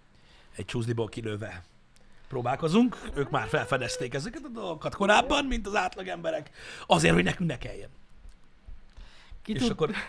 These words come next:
Speaker 1: megtudtuk a végén, hogy mi a jó és mi a rossz.
Speaker 2: Ki tudja, mit történtek a Pillboxban?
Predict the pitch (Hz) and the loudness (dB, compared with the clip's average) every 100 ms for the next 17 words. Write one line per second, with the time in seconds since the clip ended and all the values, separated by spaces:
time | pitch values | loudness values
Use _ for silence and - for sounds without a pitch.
0 | - 175 - - 160 156 208 190 175 160 | -2 0 0 0 4 6 6 4 4 4
1 | 151 175 160 240 247 - 143 - - - | 6 6 6 4 2 -4 -6 -4 -6 -6
2 | - - - - - 202 220 190 185 185 | -10 -14 -16 -18 -4 0 4 4 6 6
3 | 175 180 170 165 165 165 156 170 156 165 | 6 8 8 6 4 4 4 0 2 0
4 | 185 196 208 170 | -2 0 0 0